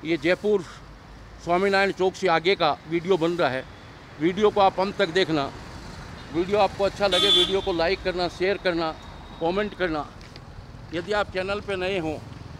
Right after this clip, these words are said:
चैनल को सब्सक्राइब अवश्य करना। स्वामीनारायण चौक से रवाना होकर हम चौराहे पर जा रहे हैं, वहीं का ये वीडियो बना रहे हैं।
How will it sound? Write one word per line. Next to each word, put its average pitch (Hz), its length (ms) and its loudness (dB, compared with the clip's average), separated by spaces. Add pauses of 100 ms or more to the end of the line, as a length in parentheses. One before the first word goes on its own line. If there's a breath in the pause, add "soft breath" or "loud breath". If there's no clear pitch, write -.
(440)
चैनल 190 260 -2
को 196 120 -6
सब्सक्राइब 196 540 -2
अवश्य 202 320 0
करना। 165 300 -2 (1000)
स्वामीनारायण 202 540 0
चौक 196 220 -2
से 196 140 -4
रवाना 185 280 -2
होकर 170 400 -2 (1080)
हम 190 200 -2 (200)
चौराहे 196 360 4 (800)
पर 185 120 0
जा 175 160 2
रहे 185 140 0
हैं, 156 160 -4 (240)
वहीं 180 200 -2
का 214 120 2
ये 202 120 2
वीडियो 185 320 0
बना 180 240 4
रहे 175 140 2
हैं। 135 120 0